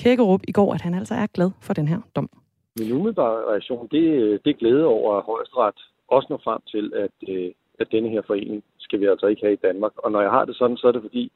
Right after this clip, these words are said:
Speaker 2: Loyal to Familia er, efter min bedste overbevisning, forbrydere, som,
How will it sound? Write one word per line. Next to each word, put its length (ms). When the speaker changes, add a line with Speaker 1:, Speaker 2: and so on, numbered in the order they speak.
Speaker 2:
Loyal 180
to 200
Familia 360
er, 60
efter 140
min 200
bedste 260
overbevisning, 580
forbrydere, 500
som, 320